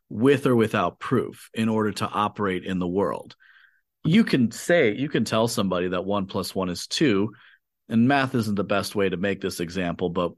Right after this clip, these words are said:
we'll stick with it for now. You could say that one plus one is two, and, you know, I don't have to prove that to you in order to show that it's accurate, right? I can take one, I can hold up one finger and another finger, and I could say, "This is two."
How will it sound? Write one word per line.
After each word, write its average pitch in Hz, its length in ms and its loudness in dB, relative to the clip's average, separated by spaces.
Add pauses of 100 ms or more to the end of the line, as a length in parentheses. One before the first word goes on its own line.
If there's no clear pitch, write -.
we'll 107 160 -2
stick - 280 -4
with 87 160 -2
it 80 140 -8
for 95 100 -6
now. 92 300 0 (320)
You 208 140 4
could 202 180 2
say 143 240 2
that 101 280 0 (240)
one 113 260 2
plus 107 260 -4
one 101 140 -2
is 87 200 -6
two, 98 420 4
and, 95 260 -2
you 113 80 2
know, 90 240 -2
I 85 180 -2
don't 113 200 0
have 113 260 -2
to 104 100 -4
prove 143 440 0
that 101 240 0
to - 140 -4
you 95 160 -2
in 98 80 -2
order 95 220 -2
to 90 80 -6
show 92 300 -2
that 87 140 -6
it's 90 160 -4
accurate, 120 500 -2 (380)
right? 92 160 0
I 95 80 0
can 95 100 -2
take 92 220 -2
one, 98 320 0
I 95 80 -4
can 92 100 -2
hold 95 200 -2
up 95 160 -2
one 95 160 2
finger 95 300 0
and 92 80 0
another 101 280 2
finger, 90 300 -4
and 90 100 -2
I 87 60 0
could 90 120 -2
say, 95 140 -2
"This 85 220 -4
is 76 160 -8
two." 98 360 2